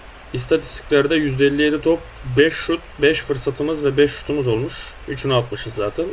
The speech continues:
Onlarda altı şut çekmiş, biri gol olmuş. Dört fırsata rağmen. Dizilişler aynı, oyun kurma tarzı aynı, defansif yaklaşım, her şey aynı.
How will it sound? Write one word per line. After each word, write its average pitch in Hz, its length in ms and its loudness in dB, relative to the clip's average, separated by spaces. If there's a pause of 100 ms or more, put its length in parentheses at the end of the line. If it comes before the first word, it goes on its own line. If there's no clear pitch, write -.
Onlarda 127 380 2
altı 127 380 2
şut - 260 -6
çekmiş, 127 380 -2 (280)
biri 139 220 2
gol 120 180 4
olmuş. 104 260 -2 (180)
Dört 123 180 2
fırsata 117 460 -6
rağmen. 107 260 -4 (3000)
Dizilişler 143 520 0
aynı, 170 360 0
oyun 123 300 4
kurma 139 260 2
tarzı 156 380 4
aynı, 151 280 2
defansif 120 460 0
yaklaşım, 147 440 0
her 160 140 0
şey 160 160 0
aynı. 151 320 0